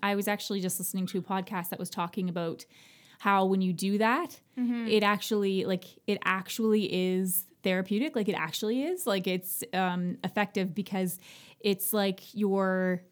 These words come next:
Speaker 1: um, what was it? One thing that can cause anxiety is the unknown. And so
Speaker 2: Exactly.
Speaker 1: when you start writing it out, it's, like, suddenly starting to understand what that unknown is. And then it takes away the anxiety. It helps take
Speaker 2: Mm-hmm.
Speaker 1: away the fear, which is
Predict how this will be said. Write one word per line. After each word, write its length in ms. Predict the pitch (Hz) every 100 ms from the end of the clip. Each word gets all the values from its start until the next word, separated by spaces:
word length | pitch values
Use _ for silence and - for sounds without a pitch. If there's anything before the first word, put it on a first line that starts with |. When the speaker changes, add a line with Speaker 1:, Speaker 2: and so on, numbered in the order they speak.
| _
Speaker 1:
um, 560 | 185 175 175 175 170 175 - _ _ _ - -
what 220 | 202 185
was 160 | 185 180
it? 180 | 175 - - - - -
One 280 | 190 226 262
thing 140 | 269
that 100 | 247
can 120 | 247 -
cause 320 | - 202 208
anxiety 720 | 190 180 170 185 208 277 302
is 380 | 196 190 185 170 -
the 160 | 208
unknown. 640 | - 190 185 170 - - - _ - 240
And 180 | 220 202
so 40 | 190 208
Speaker 2:
Exactly. 0 |
Speaker 1:
when 280 | 196 208
you 200 | 196 180 156
start 240 | - 214
writing 260 | 208 190 185
it 80 | 180
out, 200 | 233 -
it's, 160 | 185
like, 140 | 190 180
suddenly 360 | - - 196 180
starting 280 | - 202 185
to 100 | 190
understand 880 | 185 180 - 202 180 180 180 170 - _
what 240 | 190 185 -
that 220 | 160 - -
unknown 560 | 196 190 190 185 196 -
is. 440 | 165 101 170 - -
And 160 | 208 196
then 80 | 180
it 80 | -
takes 300 | - 196 -
away 200 | 180 180
the 140 | 180 175
anxiety. 500 | 175 175 170 170 -
It 40 |
helps 220 | 175 262
take 160 | 247 180
Speaker 2:
Mm-hmm. 60 | 180
Speaker 1:
away 120 | 175
the 60 | 170
fear, 500 | - 185 160 - - _ _ _ - - - -
which 320 | 240 190 185
is 520 | 185 180 170 - -